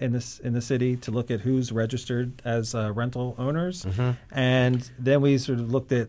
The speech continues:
Speaker 1: we took the database of all the addresses that have code violations, and then we merged the two <laughs> databases to determine, like,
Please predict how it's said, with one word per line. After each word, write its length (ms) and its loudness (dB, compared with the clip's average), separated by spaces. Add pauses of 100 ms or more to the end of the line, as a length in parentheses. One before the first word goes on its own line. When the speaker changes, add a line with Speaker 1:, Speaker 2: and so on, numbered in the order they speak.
Speaker 1:
we 120 -2
took 180 -4
the 60 -2
database 440 2
of 80 -2
all 320 8
the 160 4
addresses 600 2
that 120 -2
have 220 -4
code 260 0
violations, 800 -2
and 140 -2
then 140 0
we 140 -2 (380)
merged 380 4
the 80 2
two 220 0
<laughs> 100 2
databases 680 4
to 60 0
determine, 540 0
like, 300 -2